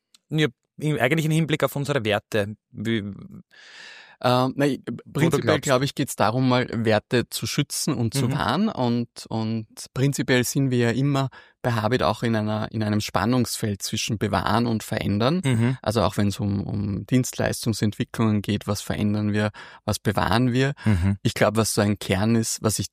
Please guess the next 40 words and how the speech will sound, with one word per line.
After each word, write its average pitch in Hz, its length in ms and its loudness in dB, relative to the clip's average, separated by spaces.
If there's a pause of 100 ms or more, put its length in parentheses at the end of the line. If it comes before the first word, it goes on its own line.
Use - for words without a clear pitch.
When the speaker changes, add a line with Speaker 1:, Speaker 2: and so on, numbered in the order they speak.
Speaker 2:
die - 80 -8
ganzen 98 360 0
zwanzig 101 440 -2
Jahre, 107 300 0
weil 104 100 4
du 104 160 2
auch 104 220 -2 (500)
am 160 140 -2
Anfang 107 280 0
gesagt 104 380 -4
hast, - 140 -6
ich 104 100 -6
bin 104 140 0
so - 100 0
ein 101 160 2
Teil 90 300 0
davon, 107 360 0
ein, 101 200 -2
ein 104 180 0
Puzzlestein, 113 680 0
ein 107 80 2
Puzzlestein - 560 0
davon, 113 360 2 (880)
äh, 110 300 2 (1120)
das - 260 -2
hat 120 140 -2
sich - 260 -2
im 104 200 2
Kern, - 380 0
glaub 110 320 -2
ich, - 320 -4
äh, - 460 -4 (760)
über 113 160 2
die 107 80 -6
Jahre 110 320 0
hinweg 107 400 0
nicht 113 200 0
verändert. 107 520 -2
So 104 100 -6
dieser 101 480 -2